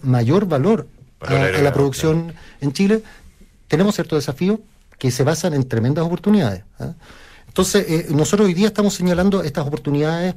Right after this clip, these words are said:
Speaker 1: slash desafíos y estamos poniendo recursos detrás de eso. O sea, sin, sin tampoco tratar de, de, de describir exactamente, no, no, no es una licitación de un término de referencia que queremos construir un puente, no. Estamos diciendo, por ejemplo, eh, que, eh, si noso-, si nosotros necesitamos expandir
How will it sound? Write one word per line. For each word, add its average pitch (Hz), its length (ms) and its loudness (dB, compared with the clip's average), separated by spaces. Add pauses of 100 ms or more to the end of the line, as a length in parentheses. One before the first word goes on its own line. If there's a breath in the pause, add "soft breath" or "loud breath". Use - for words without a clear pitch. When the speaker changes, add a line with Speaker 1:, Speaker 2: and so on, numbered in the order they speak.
(120)
Speaker 1:
slash 156 380 -4
desafíos 151 680 0 (240 loud breath)
y - 40 -4
estamos 156 240 0
poniendo 156 260 2
recursos 151 420 0
detrás 156 280 0
de 98 80 -4
eso. - 160 -14
O - 20 -16
sea, - 220 -12
sin, 208 280 4
sin 202 160 0
tampoco 170 300 0
tratar 151 320 2
de, 151 160 2
de, 135 240 2
de 127 140 2
describir 131 420 2
exactamente, 156 600 -2
no, 123 180 -2
no, 127 180 0
no 123 200 2
es 127 40 6
una 139 140 4
licitación 127 640 0
de 135 60 0
un 127 180 2
término 139 380 0
de 127 60 0
referencia 139 460 -2
que 131 120 0
queremos 135 260 0
construir 131 300 0
un 190 40 2
puente, 170 280 2
no. 175 200 2 (280 loud breath)
Estamos 202 240 2
diciendo, 233 320 4
por 196 100 2
ejemplo, 165 560 -2 (420 loud breath)
eh, 147 280 0
que, 156 360 -2
eh, 147 480 0 (260 soft breath)
si - 180 -4
noso-, 156 400 -2
si 160 160 -2
nosotros 190 340 2
necesitamos 180 540 2
expandir 151 800 0